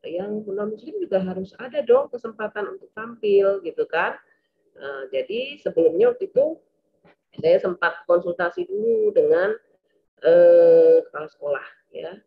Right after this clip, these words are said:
sebelum, eh, saya coba terapkan gitu kan.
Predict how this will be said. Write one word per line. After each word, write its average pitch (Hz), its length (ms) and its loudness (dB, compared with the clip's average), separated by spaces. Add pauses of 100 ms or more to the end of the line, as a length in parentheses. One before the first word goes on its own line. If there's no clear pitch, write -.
(180)
sebelum, 440 300 -12 (500)
eh, - 160 -20 (960)
saya 139 160 -6
coba 147 320 -2
terapkan 160 480 -2
gitu - 240 -4
kan. 180 240 -6